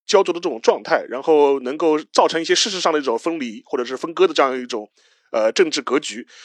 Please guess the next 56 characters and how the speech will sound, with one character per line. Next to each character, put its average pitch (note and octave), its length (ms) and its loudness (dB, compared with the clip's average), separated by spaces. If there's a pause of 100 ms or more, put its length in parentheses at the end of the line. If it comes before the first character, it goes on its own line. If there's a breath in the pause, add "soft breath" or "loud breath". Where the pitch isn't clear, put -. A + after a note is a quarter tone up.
(240 loud breath)
当 D4 220 2
时 A3+ 200 -2
不 - 180 2
仅 A2 240 -4
是 - 160 0
瓦 A2+ 160 6
格 G3+ 140 0
纳 A3 100 6
集 G#3+ 140 -6
团 F3+ 200 0
跟 G#3 220 0
俄 E3+ 80 -2
罗 G#3+ 100 2
斯 - 100 -10
政 C4+ 140 -6
府 G3+ 140 -18
之 - 80 -10
间 F#3+ 100 2
的 F3+ 120 -2
关 D3 200 0
系 B2+ 220 -6
是 C3+ 180 -6
若 E3 240 4
隐 A2 120 -6
若 C#3+ 180 2
现， C3 180 -4
而 C#3 80 0
且 A#2+ 200 -6
是 C3+ 240 -4 (180 soft breath)
相 A#3 180 2
对 A3+ 140 6
来 C#3+ 100 8
说 F#3 160 2
还 E3+ 120 4
是 A3+ 100 -2
有 A#2 160 -2
一 C#3 80 -12
定 A3+ 160 -8
忌 - 180 -2
讳 A#2+ 220 -2
的。 - 100 -20 (440 loud breath)
包 C4+ 180 8
括 G#3+ 240 4
像 E3+ 320 2
那 F3 80 -6
个 E3 80 2
普 - 180 -6
里 G#3 120 -6
格 C3+ 120 -2
任， E3 320 2
就 E2+ 120 -8
是 - 100 -10
他 - 140 0
本 G#2+ 340 0
人 G2 140 -6
啊， D#3 260 2